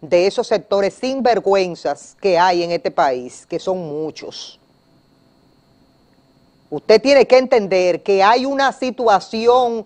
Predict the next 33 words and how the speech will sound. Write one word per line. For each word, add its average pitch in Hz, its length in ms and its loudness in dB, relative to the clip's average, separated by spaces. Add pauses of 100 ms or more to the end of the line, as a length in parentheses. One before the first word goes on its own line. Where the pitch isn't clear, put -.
(440)
que 277 300 6
nadie 302 600 -2
pidió, 208 680 -6 (240)
pero 269 240 4
no 285 260 4
en 311 100 -2
la 285 120 2
República 262 500 -2
Dominicana, 220 580 -4
en 214 100 -8
el 214 260 -6
mundo 233 640 -8
entero. 160 640 -8 (360)
Fíjense 302 500 2
que 269 160 2
por 254 300 2
más 269 280 -2
de 311 80 4
los 294 160 2
esfuerzos 247 640 0
que 220 120 2
ha 240 140 2
pedido 226 540 -2
la 196 80 0
autoridad 202 600 -4
dominicana 170 880 -6 (340)
para 226 300 4
reactivar 220 640 0
el 233 140 -6
turismo, 190 560 -6
no 190 120 -6
ha 196 100 -4
podido. 180 540 -8